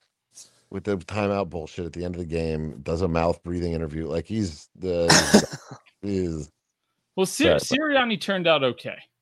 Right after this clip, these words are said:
Speaker 2: Yeah.
Speaker 3: Seems like, seems like.
Speaker 2: So far, so far.
Speaker 3: Hey, um, I do wanna go check on whatever the fuck that was out there, so I'm gonna cut, uh, uh, unfortunately, no hockey corner tonight. I do wanna go check on whatever the fuck that loud noise was out front, so, um,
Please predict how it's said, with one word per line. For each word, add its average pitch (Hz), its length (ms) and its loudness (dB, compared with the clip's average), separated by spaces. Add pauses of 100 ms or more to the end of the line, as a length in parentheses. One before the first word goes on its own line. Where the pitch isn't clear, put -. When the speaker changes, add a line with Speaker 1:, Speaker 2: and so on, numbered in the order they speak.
(320)
Speaker 2:
Yeah. 151 220 4
Speaker 3:
Seems 131 240 0
like, 104 200 -14 (160)
seems 107 320 -10
like. 104 100 -8
Speaker 2:
So 110 100 0
far, 85 440 -6
so - 200 -10
far. 160 140 4
Speaker 3:
Hey, 143 140 4 (100)
um, 147 340 2
I 160 100 4
do 151 200 -2
wanna 175 180 -2
go 147 120 -2
check 143 280 -6
on 131 120 -4
whatever 120 220 -4
the 107 80 -6
fuck - 260 -6
that 117 100 -4
was 117 220 -4
out 120 180 -2
there, 135 200 -2
so 110 280 -2
I'm 107 80 -8
gonna 110 140 -6
cut, 107 360 -6
uh, 117 40 -4 (680)
uh, 110 160 -6
unfortunately, 113 540 -4
no 110 120 -4
hockey 107 300 -6
corner 101 300 -10
tonight. 101 240 -6
I 98 80 -6
do 104 140 -8
wanna 98 180 -10
go 101 80 -8
check 104 300 -8
on 107 120 -10
whatever 101 240 -10
the 104 80 -14
fuck 110 220 -14
that - 160 -10
loud 104 180 -4
noise 101 300 -8
was 101 160 -8
out 104 140 -8
front, 107 300 -8
so, 113 120 -8 (680)
um, 107 600 0